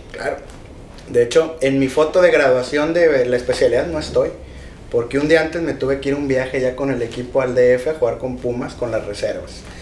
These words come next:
Entonces, bueno, empecé, yo decía, "Bueno, ya entré al equipo que toda la vida he leído", yo mi meta era empezar a expandirme más en consulta y trabajar ahí. Yo dije, "No, pa-, para llegar a primera división yo creo que es algo muy complicado". Dije, "Si en diez años llego, a lo mejor me fue bien".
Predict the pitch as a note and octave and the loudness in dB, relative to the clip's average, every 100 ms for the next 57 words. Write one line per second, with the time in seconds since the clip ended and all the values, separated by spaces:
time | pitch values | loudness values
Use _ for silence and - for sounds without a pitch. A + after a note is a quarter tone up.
0 | - - - - - - C#3+ E3+ F#3 A#3 | -16 -14 -14 -14 -14 -8 4 6 8 6
1 | B3 F#3+ - G#3 A3 G3+ F3+ F#3 E3+ D3+ | 2 0 4 4 6 6 6 6 6 6
2 | D#3 E3 D#3 D#3+ E3 D#3+ D#3+ D3+ - D3+ | 0 2 4 4 6 6 6 4 0 -2
3 | D#3+ D#3 C3+ C#3+ D3 C#3 C#3 C3+ C3+ C#3 | 0 0 0 4 4 4 6 4 4 4
4 | D#3 E3+ E3 D#3+ D#3+ C#3+ C#3+ D3+ D3 D3 | 4 4 6 6 6 2 -2 -2 0 0
5 | - D#3 D3 D3+ D3 C3+ B2 A#2+ C3 C3+ | 2 2 4 4 4 2 0 -2 2 2
6 | C#3 C3 B2 B2+ C#3 C3 B2+ A#2+ A2+ - | 2 -2 -2 -2 -2 -2 -2 -4 -6 -4
7 | D#3 F3+ F#3 F3+ F#3 F#3 D3+ - D#3 E3 | 0 0 0 2 4 4 4 4 2 4
8 | D#3 D3+ - - - - - - - - | 2 0 -4 -12 -14 -14 -14 -14 -10 2
9 | C3+ C3+ B2 B2 C3 - - G#2+ A2 A#2 | 4 4 0 -4 -6 -6 -2 0 4 4
10 | C#3+ B2 A#2+ C#3+ B2 B2 B2 B2+ B2+ B2+ | 4 2 0 0 0 -2 0 2 0 0
11 | B2 B2 B2 A#2+ A#2 B2+ D3 D#3 E3+ D#3 | 0 0 0 -2 -2 -2 0 4 6 6
12 | E3+ C#3+ C3 B2 C3+ C3 C#3+ G3+ A3 A3+ | 6 0 -6 -4 -4 -2 2 2 2 0
13 | A3+ G#3+ D#3 F3 F#3+ A3+ B3+ - - C3 | 0 -2 0 4 4 4 0 -2 -8 -6
14 | B2+ E3+ G3+ F3+ D#3+ D3+ C#3+ | -4 -2 -2 2 2 2 0